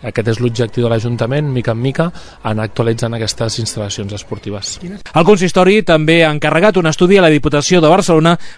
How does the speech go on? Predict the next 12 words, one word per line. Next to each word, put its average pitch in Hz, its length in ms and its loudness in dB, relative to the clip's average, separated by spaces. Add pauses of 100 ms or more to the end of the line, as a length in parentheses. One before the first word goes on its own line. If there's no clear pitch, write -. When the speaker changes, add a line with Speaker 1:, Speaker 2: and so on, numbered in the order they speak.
Speaker 2:
per 156 160 4
tal 190 240 2
de 190 80 4
fer 185 160 2
més 196 240 2
millores 170 560 4
en 160 140 0
el 190 100 2
poliesportiu 185 560 4
del 175 160 2
Josep 156 300 0
Pla. 110 200 -4